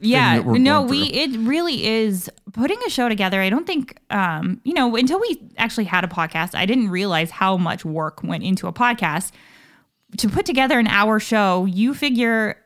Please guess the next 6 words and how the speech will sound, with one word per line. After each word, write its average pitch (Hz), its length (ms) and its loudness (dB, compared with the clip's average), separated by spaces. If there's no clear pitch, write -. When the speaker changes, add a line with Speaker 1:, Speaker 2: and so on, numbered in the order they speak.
Speaker 1:
at 208 240 0
least, 254 680 -2
usually 339 380 0
about 233 260 0
two 320 240 0
hours 170 600 -2